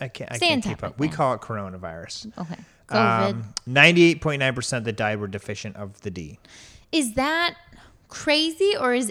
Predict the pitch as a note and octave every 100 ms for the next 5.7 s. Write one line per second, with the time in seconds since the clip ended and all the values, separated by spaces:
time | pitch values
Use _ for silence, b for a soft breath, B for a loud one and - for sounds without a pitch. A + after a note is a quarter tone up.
0 | - A#3+ A#3+ B3+ G#3+ F3+ E3 E3 D#3 E3
1 | - D#3+ E3 - - G3+ - B2+ C3 B2
2 | A#2+ - - _ _ _ _ D3 D3+ F3
3 | F#3 D#3+ D3 D3 C#3+ G2+ - - - E3
4 | E3 D#3+ - C#3+ C3+ A2 - - - A#2+
5 | A#2 A2+ A2+ A2 A2 G#2+